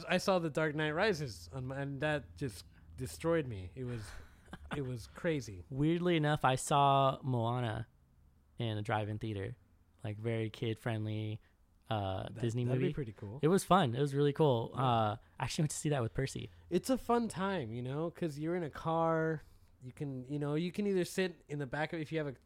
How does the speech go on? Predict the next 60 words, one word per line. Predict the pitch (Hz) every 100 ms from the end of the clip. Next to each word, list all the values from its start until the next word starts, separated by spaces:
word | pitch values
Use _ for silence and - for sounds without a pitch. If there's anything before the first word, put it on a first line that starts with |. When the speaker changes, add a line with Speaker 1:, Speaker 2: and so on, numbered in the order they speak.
| _ _ -
Speaker 1:
you | 156
know, | 120
car | - 143 127
that | 117
has | 127 117
a | 107
back, | 117 117
Speaker 2:
Yeah. | 135 117
Speaker 1:
you | 113
know, | 104
like | 98 98
a |
trunk | - 123 104 98
or | 98
whatever, | 95 95 92
or, | 95 92 92 104
you | 107
know, | 101 101 104
you | 156
Speaker 2:
<laughs> |
Speaker 1:
can | 170 135
open | 127
up | 127 -
the |
back | 107 120 113 110
and | 101
sit | - 113
back | 113 110
there. | - 110
You | 110 104
have | 113 107
a | 98 95 - -
Speaker 2:
You're | 147 127
just | 117
hiding | 127 107
Speaker 1:
a, | 110
Speaker 2:
in |
the | 107
trunk. | 117 107
Speaker 1:
you | 110
know, | 101
a | 110
bed | 101 131
of | 117
a | 117
truck, | - 135 135
Speaker 2:
<laughs> | 208 175 180
Speaker 1:
you | 135
know | 120
what | 110
I |
mean? | 113 110 107 - - - - - -
Or | -
you | 190
can | 196
just | 214 190 -
face | 175 170
the, | 160 147 135
you | 139
know, | 123